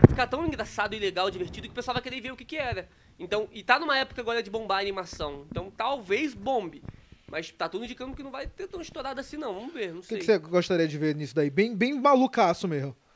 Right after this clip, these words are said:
Speaker 2: Apesar de, ah, não precisa nem ter sinal
Speaker 1: Eu
Speaker 2: disso.
Speaker 1: queria ver futuro, eu queria ver, tipo assim, é, eu não quero, eu, eu,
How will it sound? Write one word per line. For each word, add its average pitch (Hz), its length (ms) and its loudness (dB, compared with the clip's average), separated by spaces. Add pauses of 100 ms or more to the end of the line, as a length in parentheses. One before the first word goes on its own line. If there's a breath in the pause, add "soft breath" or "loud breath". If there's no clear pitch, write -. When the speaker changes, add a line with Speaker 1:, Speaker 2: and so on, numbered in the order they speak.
(120)
Speaker 2:
Apesar 196 300 8
de, 247 120 2
ah, 202 340 2 (360)
não 262 160 -2
precisa 294 280 2
nem 349 120 -4
ter 349 140 2
sinal 269 320 4
Speaker 1:
Eu 269 60 6
Speaker 2:
disso. 208 140 4
Speaker 1:
queria 233 100 6 (120)
ver 240 60 -6
futuro, 247 300 -10
eu 202 160 2
queria 220 260 0
ver, 214 140 0
tipo - 180 -8
assim, 190 400 -6 (420)
é, 180 160 0
eu 185 40 0
não 240 120 0
quero, 247 260 0
eu, 214 200 -2
eu, 180 180 -8